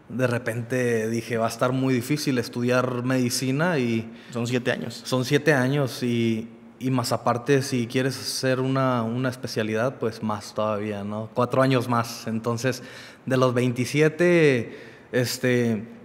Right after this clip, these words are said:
Speaker 1: Le agregamos otros siete años más, más otros cuatro de, de alguna especialidad. Y lo vi de repente muy difícil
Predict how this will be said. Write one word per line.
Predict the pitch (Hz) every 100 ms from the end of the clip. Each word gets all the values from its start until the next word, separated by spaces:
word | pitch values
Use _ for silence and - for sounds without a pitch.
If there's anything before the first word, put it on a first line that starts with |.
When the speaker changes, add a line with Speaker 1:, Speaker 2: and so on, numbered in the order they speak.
| -
Speaker 1:
Le | 131 139
agregamos | 131 127 147 160 156
otros | 160 160
siete | 143 156 156
años | 151 156 135
más, | 143 208 - - - - - - - - -
más | 127 127 117
otros | 139 156 151
cuatro | - 147 147 151 143
de, | 127 117
de | 113
alguna | 113 123 139
especialidad. | - 120 120 113 110 143 156 - - - - - - - -
Y | 151 151 147 127 -
lo | 165
vi | 156 190
de | 226 220
repente | 190 180 190 208
muy | 196 202
difícil | 196 185 175 135 113